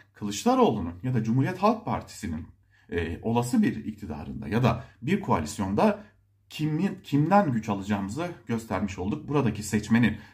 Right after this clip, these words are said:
özellikle Cumhurbaşkanı adayımıza oy vermesiyle birlikte tabanımız olarak kime dayandığımızı göstermiş olduk. Bu nedenle bu tabandan gelebilecek taleplerin de görmezden gelinmesi hem bizim açımızdan hem de ittifak bileşenleri açısından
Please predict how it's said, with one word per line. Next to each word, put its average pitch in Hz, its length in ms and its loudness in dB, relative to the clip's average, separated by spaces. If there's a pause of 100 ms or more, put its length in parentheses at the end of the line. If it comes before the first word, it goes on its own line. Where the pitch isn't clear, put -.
özellikle 107 600 0
Cumhurbaşkanı 139 640 2
adayımıza 110 640 2 (340)
oy 220 240 6
vermesiyle 131 600 -2
birlikte 175 640 -6 (460)
tabanımız 147 680 0
olarak 82 440 -8
kime 185 280 0
dayandığımızı 113 720 0 (240)
göstermiş 120 580 0
olduk. 90 400 -4
Bu 156 180 6
nedenle 98 420 4
bu - 100 -2
tabandan 127 460 0
gelebilecek 135 680 0
taleplerin 120 560 0
de 87 200 -2 (280)
görmezden 160 600 2
gelinmesi 101 460 -2
hem 143 180 2
bizim 170 200 8
açımızdan 226 580 6 (160)
hem 220 240 6
de - 140 0 (180)
ittifak - 460 -2
bileşenleri 101 480 -4
açısından 131 540 0